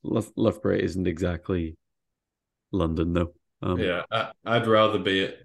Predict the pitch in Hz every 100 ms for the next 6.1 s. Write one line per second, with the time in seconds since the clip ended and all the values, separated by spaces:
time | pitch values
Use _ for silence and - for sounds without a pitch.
0 | _ 101 104 - 101 92 - _ _ -
1 | 110 107 95 98 92 87 95 90 87 80
2 | 80 78 82 87 85 82 80 82 80 80
3 | 80 78 78 - - 87 - 76 71 73
4 | 67 - 71 73 76 69 73 - _ _
5 | _ _ - 85 - 90 82 - - 101
6 | 92